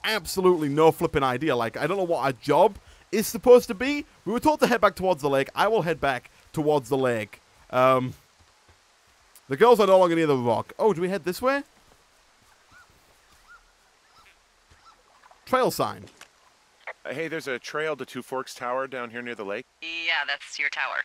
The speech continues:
Speaker 2: So I should go this way.
Speaker 3: Well, you're not climbing back up that slide.
Speaker 1: Aha, okay. So this is the way we're supposed to go. Whew, okay. This is good. This is good. We'll see if we find any more raccoons. It is getting very,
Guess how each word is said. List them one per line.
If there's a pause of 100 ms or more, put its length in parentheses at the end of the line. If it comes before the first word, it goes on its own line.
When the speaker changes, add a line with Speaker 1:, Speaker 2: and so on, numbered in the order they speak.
Speaker 2:
So
I
should (180)
go
this
way. (360)
Speaker 3:
Well, (320)
you're
not
climbing
back
up
that
slide. (400)
Speaker 1:
Aha,
okay. (300)
So
this
is
the
way
we're
supposed
to
go. (1300)
Whew, (100)
okay. (280)
This
is
good. (360)
This
is
good. (1300)
We'll
see
if
we
find
any
more
raccoons.
It
is
getting
very,